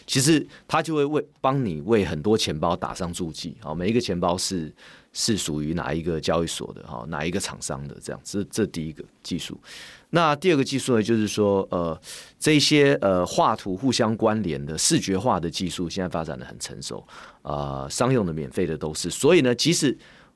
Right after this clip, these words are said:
这些钱包可能它是属于不法组织的，哦，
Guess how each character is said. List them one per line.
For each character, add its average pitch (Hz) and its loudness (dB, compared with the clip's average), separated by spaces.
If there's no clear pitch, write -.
这 180 4
些 180 4
钱 120 2
包 131 4
可 135 -4
能 80 -4
它 127 2
是 127 -2
属 87 -4
于 85 -6
不 127 0
法 107 0
组 65 -8
织 82 -6
的， 71 -10
哦， - -4